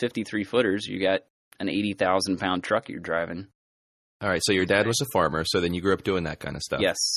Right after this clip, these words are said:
Speaker 2: And then you started breeding soybeans.
Speaker 1: Yeah, that's an interesting process. You dissect one flower and put it on another. You ever seen a soybean flower?
Speaker 2: I don't know if I have or not. Should I look one up?
Speaker 1: Super tiny. They're like a quarter of an inch wide.
Speaker 2: All right, hold on. Soybean flower. Let's see.
Speaker 1: You gotta put this in the show notes.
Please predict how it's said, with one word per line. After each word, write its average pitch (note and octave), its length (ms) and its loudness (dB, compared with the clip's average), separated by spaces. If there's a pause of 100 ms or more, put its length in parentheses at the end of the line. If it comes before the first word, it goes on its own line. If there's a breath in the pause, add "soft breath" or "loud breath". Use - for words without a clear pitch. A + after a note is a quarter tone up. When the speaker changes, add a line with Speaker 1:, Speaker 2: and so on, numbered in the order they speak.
(120)
Speaker 2:
And F2+ 160 0
then E2+ 100 2
you D#2+ 260 -2 (200)
started D#2+ 360 2
breeding D2 300 -2
soybeans. B1 300 -4 (480 loud breath)
Speaker 1:
Yeah, F2 160 -2
that's A2+ 220 2
an G#2 80 2
interesting F#2+ 400 -4
process. F2 460 -2 (520)
You G2+ 200 -8 (120)
dissect G2+ 500 4
one F#2+ 200 0
flower F#2 480 2
and E2+ 120 -4
put - 140 -6
it F#2+ 80 -2
on F2+ 100 -2
another. F#2 480 -6
You F#3 100 -2
ever D#4+ 60 -2
seen F#4+ 200 -2
a - 200 0
soybean G#3+ 240 -2
flower? F#3+ 400 -2 (120)
Speaker 2:
I C3+ 80 0
don't C#3 180 -2
know G#2+ 180 2
if G#2+ 120 -2
I G2 100 -2
have F2+ 180 0
or D#2+ 60 2
not. D2+ 200 -4
Should F2+ 120 -2
I F2+ 40 2
look F#2+ 180 -2
one G#2 160 4
up? D#3 60 6
Speaker 1:
Super D#3+ 260 4
tiny. B2+ 500 0 (100)
They're C#3 140 4
like E3 140 2
a F3 80 2
quarter D#3+ 400 6
of B2+ 100 6
an A#2+ 80 4
inch A2+ 180 2
wide. F2 400 4
Speaker 2:
All D#2 60 -10
right, C#2 100 -10
hold D2+ 200 -8
on. E2 60 -14 (120)
Soybean F2 340 -4
flower. - 320 -8 (420)
Let's - 80 -14 (100)
see. - 20 -20 (160)
Speaker 1:
You G#2+ 80 -6
gotta A2 80 -2
put G#2+ 120 -4
this G2+ 180 -4
in F2+ 60 -4
the F2 60 -6
show - 180 -10
notes. - 180 -12